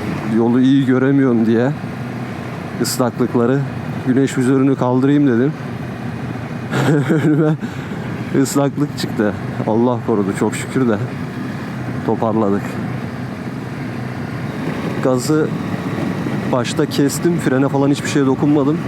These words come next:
Gazı tamamen kestim.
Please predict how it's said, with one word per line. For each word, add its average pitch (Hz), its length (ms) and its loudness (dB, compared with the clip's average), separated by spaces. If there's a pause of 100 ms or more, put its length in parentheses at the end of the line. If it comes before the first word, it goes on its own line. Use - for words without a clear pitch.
(1500)
Gazı 127 220 2
tamamen 139 520 2
kestim. 160 460 2